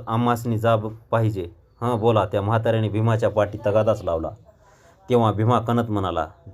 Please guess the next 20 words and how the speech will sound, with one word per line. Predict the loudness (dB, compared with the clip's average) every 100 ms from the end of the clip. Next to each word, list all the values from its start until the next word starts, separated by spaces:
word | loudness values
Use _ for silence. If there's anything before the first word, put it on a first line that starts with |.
| -2
"ती |
आईला | 2 4 4 2
ठाव | 0 0 0
आहे." | -4 -10 -14 _ _ _ _ _
"आईला | -2 0 2
काय | 2 2
ठाव | 2 2 0
आहे?" | 0 -6 -10
तिसरा | -12 -2 0
शहाणा | 2 0 2
ओरडला, | 0 0 -2
"तो | -4 0 2
आमासनी | 4 2 0 -2
ठाव | -2 -2 0
नाही, | -2 -6
तुमचं | -6 -6 -4
म्हणणं | -2 -2 -2
काय | 0 0 2
त्यो | 0 -2
बोला." | -2